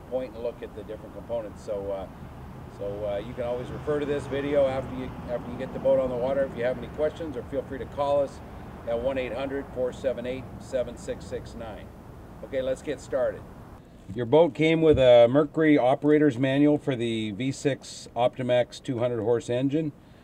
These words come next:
Uh, it's got some good information in it, ins-, including, uh,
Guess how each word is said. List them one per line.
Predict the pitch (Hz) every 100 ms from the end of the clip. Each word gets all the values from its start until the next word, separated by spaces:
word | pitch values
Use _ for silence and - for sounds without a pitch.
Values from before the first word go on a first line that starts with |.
| -
Uh, | 110 110 107 104
it's | - -
got | 131 127
some | 131 123
good | 143
information | 143 127 123 127 135 151 139
in | 135
it, | 143
ins-, | 104 - -
including, | 107 104 120 131 120 113
uh, | 110 107 101